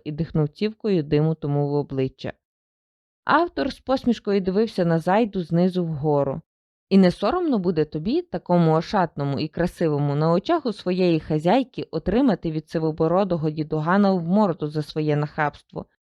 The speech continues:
Чи забув, хто тут справжній господар?" Барон Субота похапцем відійшов на пару кроків назад. "Ну що ти, друже, не переймайся, я ж нічого. Мені, між іншим, за статусом належить так поводитися.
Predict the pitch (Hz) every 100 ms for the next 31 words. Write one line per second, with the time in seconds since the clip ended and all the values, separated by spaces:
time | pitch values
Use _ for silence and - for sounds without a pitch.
0 | - 226 190 202 339 - - 175 160 -
1 | 175 156 147 160 160 _ 156 143 - -
2 | _ _ _ _ _ - 226 415 - 190
3 | 185 269 214 - - 226 226 - 170 156
4 | 151 156 - 202 185 - 151 160 - 151
5 | 151 160 160 147 131 - _ _ _ _
6 | _ 427 415 - 381 - 226 214 302 240
7 | 151 143 185 226 220 202 185 175 180 208
8 | - 220 170 160 165 175 156 - 165 208
9 | 214 220 _ _ _ - 415 359 196 180
10 | 254 349 196 156 165 - 247 - 330 277
11 | 226 208 180 156 170 170 - 226 226 233
12 | 151 139 151 - 139